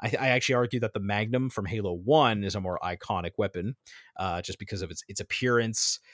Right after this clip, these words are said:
uh, its sound that plays a big role. It sounds like a freaking shotgun, and it's just a really powerful gun. So from a range standpoint, I think he would use his Magnum, protect himself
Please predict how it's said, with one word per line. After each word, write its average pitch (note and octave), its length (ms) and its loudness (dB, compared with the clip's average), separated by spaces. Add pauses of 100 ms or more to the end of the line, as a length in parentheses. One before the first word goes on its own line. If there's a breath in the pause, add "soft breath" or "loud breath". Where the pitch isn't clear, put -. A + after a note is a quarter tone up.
(200 soft breath)
uh, F2+ 300 2
its G2 140 -2
sound A#2 840 4
that G2+ 80 -4
plays D3 200 6
a C#3 60 6
big C#3 120 2
role. D3 160 8
It - 60 0
sounds C#3+ 160 4
like A#2+ 80 0
a F2 60 0
freaking - 320 -6
shotgun, G2+ 800 2 (320 loud breath)
and A2 80 0
it's - 100 0
just - 160 2
a A2+ 40 0
really A#2+ 180 2
powerful G#2 540 0
gun. D2+ 260 -6
So - 160 -6
from G2+ 180 -6
a F2+ 40 -6
range F3 280 2
standpoint, F#3 500 0
I G2+ 60 -4
think G2+ 160 -10
he - 80 -12
would F#2+ 120 -6
use F2+ 120 -8
his E2 160 -8
Magnum, C3 460 2 (360 loud breath)
protect D3+ 340 0
himself C#3 580 4